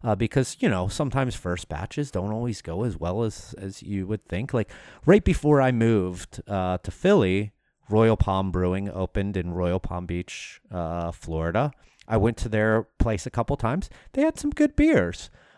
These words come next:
I went recently, uh, for the first time since moving back, like, uh, maybe about three, four weeks ago. And they have some g-, really good beers right now.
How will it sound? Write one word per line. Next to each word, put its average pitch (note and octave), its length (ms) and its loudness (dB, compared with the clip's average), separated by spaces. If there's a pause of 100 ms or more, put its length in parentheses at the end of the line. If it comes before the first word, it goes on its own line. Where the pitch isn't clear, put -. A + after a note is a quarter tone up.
I C3 120 2
went C3 280 2
recently, A#2+ 1000 0 (140)
uh, A2+ 440 0 (500)
for - 220 0
the A#2+ 80 2
first - 280 0
time C3 400 2
since - 360 -2
moving C#3 320 2
back, D3 320 0
like, G2 360 -2
uh, G#2+ 240 -4
maybe G#2+ 300 0
about A#2 380 -2
three, B2 440 -2
four B2 400 0
weeks C#3+ 320 -4
ago. F2+ 320 2 (380)
And A2 420 2 (360)
they G2+ 140 0
have G2 200 0
some C3+ 220 0
g-, A#2+ 160 2
really F2+ 400 0
good D3+ 200 4
beers A#3+ 360 4
right G#2 200 0
now. F2+ 300 -2